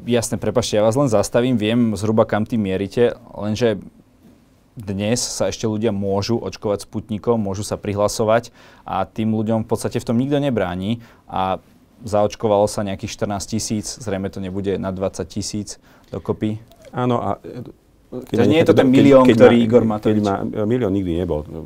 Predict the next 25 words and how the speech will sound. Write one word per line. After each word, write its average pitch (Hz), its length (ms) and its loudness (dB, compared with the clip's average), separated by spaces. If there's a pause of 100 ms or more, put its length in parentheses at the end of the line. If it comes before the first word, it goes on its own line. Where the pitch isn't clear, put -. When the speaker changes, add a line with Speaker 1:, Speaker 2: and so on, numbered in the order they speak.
(340)
Speaker 2:
Bavili 87 260 0
sme 78 160 -6
sa 76 240 -6
o 80 240 -10
čísle 80 320 -8
päťsto 82 320 -6
tisíc - 400 -8 (320)
v 82 240 -10
marci 87 400 0
tohto 85 320 -6
roku. 87 240 -6 (480)
Čiže - 400 -4
ak 82 160 -4
sa 85 80 0
bavíme 101 400 2
o 87 160 -6
tom, 71 320 -4
že 76 160 -4
v 73 320 -6
tom 78 240 -4
marci, 85 400 -4
kedy 71 480 -8
bol 71 160 -8
nedostatok 78 480 -6
vakcín, 90 480 -6